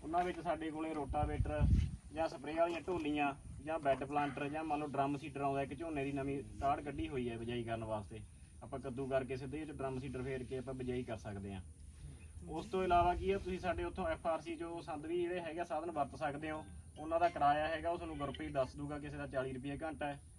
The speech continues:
ਕਿਸੇ ਦਾ ਵੱਧ ਵੀ ਹੈ, ਕਿਸੇ ਦਾ ਘੱਟ ਹੈ। ਉਹ ਅਸੀਂ ਸਹੂਲਤਾਂ ਦਿੱਤੀਆਂ ਹੋਈਆਂ ਨਾਭਾ ਫਾਊਂਡੇਸ਼ਨ ਵੱਲੋਂ। ਉਸ ਤੋਂ ਇਲਾਵਾ ਜੀ ਅਸੀਂ ਖੇਤ ਖੇਤ ਜਾ ਕੇ ਜਾਂ ਕਿਸਾਨਾਂ ਨੂੰ ਮਿਲ ਕੇ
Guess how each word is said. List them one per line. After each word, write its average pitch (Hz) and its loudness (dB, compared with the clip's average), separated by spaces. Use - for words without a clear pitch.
ਕਿਸੇ 143 -6
ਦਾ 143 0
ਵੱਧ 135 0
ਵੀ 151 -4
ਹੈ, 156 -4
ਕਿਸੇ 143 -4
ਦਾ 139 -2
ਘੱਟ - -4
ਹੈ। 92 -6
ਉਹ 156 -2
ਅਸੀਂ 160 -4
ਸਹੂਲਤਾਂ 156 -2
ਦਿੱਤੀਆਂ 143 -4
ਹੋਈਆਂ 123 -2
ਨਾਭਾ 120 0
ਫਾਊਂਡੇਸ਼ਨ 113 -4
ਵੱਲੋਂ। 101 -6
ਉਸ 151 -6
ਤੋਂ 190 4
ਇਲਾਵਾ 175 10
ਜੀ 180 4
ਅਸੀਂ 180 0
ਖੇਤ 165 -4
ਖੇਤ 175 0
ਜਾ 156 6
ਕੇ 160 -2
ਜਾਂ 170 0
ਕਿਸਾਨਾਂ 151 -2
ਨੂੰ 156 -2
ਮਿਲ 143 0
ਕੇ 151 -2